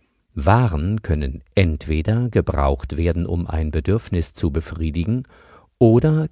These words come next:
getauscht werden, um andere Waren dafür zu erhalten. Während Gebrauchswerte seit Anbeginn der Menschheitsgeschichte Voraussetzung für das Leben waren, gab es Tauschwerte erst dort,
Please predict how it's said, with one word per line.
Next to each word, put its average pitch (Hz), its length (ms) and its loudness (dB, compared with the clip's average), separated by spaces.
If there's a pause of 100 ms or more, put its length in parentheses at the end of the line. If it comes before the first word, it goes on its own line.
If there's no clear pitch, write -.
getauscht - 720 -2
werden, 87 260 0
um 123 160 -2 (100)
andere 78 520 0
Waren 73 360 0
dafür 80 360 -2
zu - 140 -6
erhalten. 73 580 -4 (760)
Während 90 600 2
Gebrauchswerte 92 1000 0
seit 73 460 -2
Anbeginn 85 420 0
der 76 120 0
Menschheitsgeschichte 80 960 -2 (160)
Voraussetzung 85 920 0
für 92 160 2
das 80 220 -2
Leben 95 380 0
waren, 85 340 2 (440)
gab 92 220 4
es 92 240 0
Tauschwerte 92 680 0
erst 98 380 -2
dort, 110 300 2